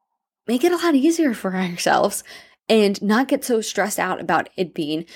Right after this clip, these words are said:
perfectly on macros and then perfectly, you know, clean food, because you know you're going to emphasize quantity.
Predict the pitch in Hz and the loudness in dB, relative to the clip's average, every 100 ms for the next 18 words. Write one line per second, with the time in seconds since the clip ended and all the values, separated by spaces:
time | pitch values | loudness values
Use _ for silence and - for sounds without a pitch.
0 | - _ - 285 285 285 277 - 226 214 | -20 _ 2 2 2 2 2 2 -2 -2
1 | 196 190 165 170 175 - 294 294 294 269 | -2 -6 -4 -6 -6 0 0 0 -2 0
2 | 262 254 - - 202 180 165 - 269 254 | 0 -2 -6 -10 -6 -6 -6 2 4 4
3 | - - - 320 247 208 - 202 214 208 | 2 -4 2 4 4 -2 -4 -6 -4 -4
4 | 202 208 208 208 180 190 180 - 170 165 | 0 2 2 0 -2 -2 -4 -8 -10 -10
5 | - 165 147 - _ _ _ - - 185 | -6 -6 -6 -10 _ _ _ -6 -2 -2
6 | 156 - - | -2 -10 -10